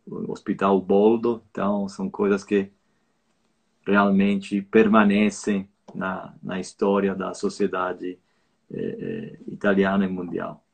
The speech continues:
Não consigo contato com a irmã Rosane, ele tem um problema de transmissão.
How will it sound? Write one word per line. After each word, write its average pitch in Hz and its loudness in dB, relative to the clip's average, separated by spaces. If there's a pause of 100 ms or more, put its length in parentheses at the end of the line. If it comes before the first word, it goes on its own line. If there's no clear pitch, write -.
(960)
Não 104 2
consigo 104 2
contato 95 -2
com 90 -2
a - 0
irmã 87 -4
Rosane, 120 0
ele 82 -12
tem 95 -6
um 90 -6
problema 90 -6 (500)
de 87 -12
transmissão. 110 -4